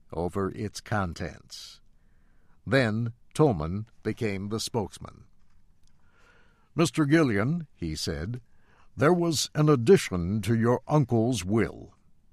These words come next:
It was given to us privately, with instructions that it not be opened until you had provided us with a full report of your handling of the one thousand dollars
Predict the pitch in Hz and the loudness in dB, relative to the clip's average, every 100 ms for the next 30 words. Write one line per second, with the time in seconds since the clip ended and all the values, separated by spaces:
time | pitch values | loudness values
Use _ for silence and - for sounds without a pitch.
0 | _ _ _ _ 123 - 151 120 113 220 | _ _ _ _ -6 0 0 2 4 4
1 | 208 175 156 143 135 135 - - 135 101 | 4 2 4 6 4 0 -6 2 4 4
2 | 73 71 73 76 110 _ _ - - _ | 0 -4 -4 -4 -8 _ _ -20 -20 _
3 | 87 92 98 95 - 156 160 - 139 143 | -4 -2 -2 -4 0 0 0 0 -2 0
4 | 143 95 85 90 85 80 - 82 135 165 | -4 -4 -2 -2 -2 -6 -6 0 0 0
5 | - 123 147 - 147 131 85 101 120 - | -4 -2 -2 2 0 2 -2 -4 -8 -14
6 | _ _ _ - 95 87 123 107 104 95 | _ _ _ -4 -2 0 0 0 -2 0
7 | 175 220 151 117 127 113 143 120 123 107 | 2 4 4 2 -2 0 0 4 4 4
8 | 76 69 80 107 110 - - - 87 85 | 0 -2 0 0 -2 -8 -14 -6 -6 -4
9 | 92 - - 139 147 170 170 190 151 139 | -6 -8 -2 0 2 2 2 0 2 2
10 | 107 120 - - - 92 90 95 127 110 | 2 -2 -10 -20 -6 -2 0 0 -2 0
11 | 147 139 82 82 87 131 110 80 65 80 | 0 -2 -2 -2 -2 -2 -2 -4 -4 -6
12 | 76 76 101 127 139 113 - 113 127 139 | -4 -4 -2 -2 -4 -8 -2 0 2 -2
13 | 120 151 151 139 90 80 98 - | -2 -2 4 4 4 2 -4 -6